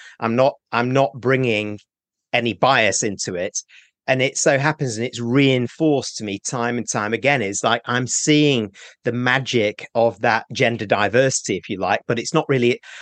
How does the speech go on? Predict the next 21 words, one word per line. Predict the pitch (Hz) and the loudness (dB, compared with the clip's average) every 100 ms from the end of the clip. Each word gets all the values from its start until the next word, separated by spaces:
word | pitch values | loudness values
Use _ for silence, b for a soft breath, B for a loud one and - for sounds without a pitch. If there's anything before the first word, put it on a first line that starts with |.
| B | B
I | 120 | -2
don't | 131 160 170 | 2 2 2
see | 156 | 0
it | 143 104 | 0 0
like | 101 | -2
that. | 98 101 | -2 -2
It's | - | 0
not | 143 - | -2 -2
a | |
thing | 135 - 147 143 | -4 0 2 2
for | 120 - 107 | 0 -2 -2
me | 95 87 85 _ _ | -2 -6 -10 _ _
anymore. | 113 104 92 87 90 98 | -6 -4 -6 -6 -6 -6
It's | - - - | -8 -12 -2
about, | 120 113 113 B B B B - | 2 2 0 B B B B -4
these | 131 139 120 | 0 2 0
are | |
just | 110 110 - | 0 -2 0
great | 131 117 98 | 2 2 0
business | 95 120 131 101 | -2 -2 -2 -6
people. | - 107 - 85 80 | -6 -8 -8 -14 -14